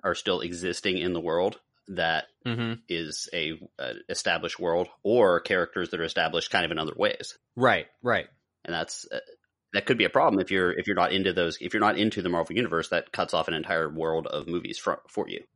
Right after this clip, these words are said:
Speaker 2: Right. And then if you extend it another three, then you've got Annabelle, which is a sequel, John Wick three, which is a sequel, and then Midsommar.
Speaker 1: Yeah.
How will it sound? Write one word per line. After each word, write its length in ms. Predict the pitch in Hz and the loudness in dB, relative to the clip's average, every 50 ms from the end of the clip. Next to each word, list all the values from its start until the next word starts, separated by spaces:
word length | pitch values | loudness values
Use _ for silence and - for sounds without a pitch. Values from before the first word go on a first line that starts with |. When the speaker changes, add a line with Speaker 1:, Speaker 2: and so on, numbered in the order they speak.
| _ _ - | _ _ 6
Speaker 2:
Right. 260 | 156 156 160 131 - - _ _ _ _ _ _ _ _ - | 6 8 8 6 2 -4 _ _ _ _ _ _ _ _ 2
And 120 | 151 147 | 4 6
then 100 | 165 180 | 8 8
if 100 | 190 165 | 8 8
you 80 | 180 175 | 8 6
extend 340 | 151 - - - 190 180 160 | 6 6 6 4 4 6 6
it 80 | 160 147 | 6 6
another 340 | 156 143 156 156 139 139 117 | 8 8 8 6 6 6 2
three, 460 | - - - 170 214 226 170 147 139 | 2 0 4 4 6 8 8 6 8
then 160 | 127 139 135 | 6 6 8
you've 160 | 143 143 127 | 6 6 8
got 220 | 131 143 135 131 - | 10 10 10 10 8
Annabelle, 440 | 120 131 147 151 131 123 117 117 | 6 6 6 6 8 8 8 8
which 160 | 117 120 113 - | 6 4 2 0
is 140 | 101 - | -4 -2
a 60 | 107 - | -2 -2
sequel, 440 | - - 113 98 - 117 120 123 | 0 -2 -2 0 2 2 2 2
John 320 | 110 101 110 113 123 127 117 | 2 2 2 4 4 4 4
Wick 220 | 120 123 110 - | 4 4 4 2
three, 180 | - 120 123 120 | 0 0 0 2
which 180 | 113 104 - | 2 2 0
is 120 | 104 92 95 | -2 -4 -4
a 60 | 98 | -4
sequel, 400 | - - 101 87 - 104 104 110 | -2 -2 -4 -2 0 0 2 2
and 100 | 110 107 | 2 2
then 180 | 110 110 104 107 | 2 0 0 4
Midsommar. 380 | 123 139 127 117 - 101 92 80 | 2 2 2 2 -2 -2 -2 -2
Speaker 1:
Yeah. 80 | 78 | -4